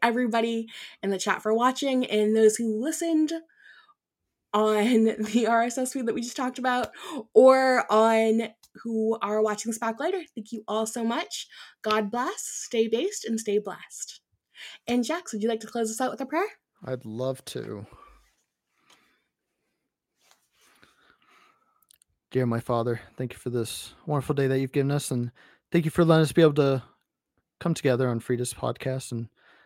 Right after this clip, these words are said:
Speaker 2: thank you for letting us be able to have the Spirit with us and, uh, to be able to discuss my faith and Frida's faith. And, uh, please bless everyone who participated, that, uh, they will all have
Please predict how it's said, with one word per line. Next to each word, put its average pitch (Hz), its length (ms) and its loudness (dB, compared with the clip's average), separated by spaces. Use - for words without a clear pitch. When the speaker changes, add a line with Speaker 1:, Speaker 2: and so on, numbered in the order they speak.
Speaker 2:
thank 123 160 -4
you 117 60 -6
for 117 420 0
letting 139 160 -2
us 120 80 -4
be 135 120 2
able 123 140 0
to 120 200 -2
have 135 220 -4
the 139 60 -6
Spirit 127 340 0
with 127 180 -2
us 131 240 0
and, 113 240 -4
uh, 104 180 -4
to - 120 -12
be 135 100 4
able 127 160 2
to 123 300 0
discuss - 420 0
my 123 160 0
faith 123 340 -2
and 113 240 -4
Frida's 113 280 -2
faith. 113 320 -6
And, 117 220 -6
uh, 95 160 -6
please - 240 0
bless 143 200 2
everyone 143 500 2
who 120 440 -2
participated, 135 680 -2
that, 117 240 -4
uh, 110 380 -2
they 165 120 8
will 160 180 8
all 151 220 4
have 139 380 2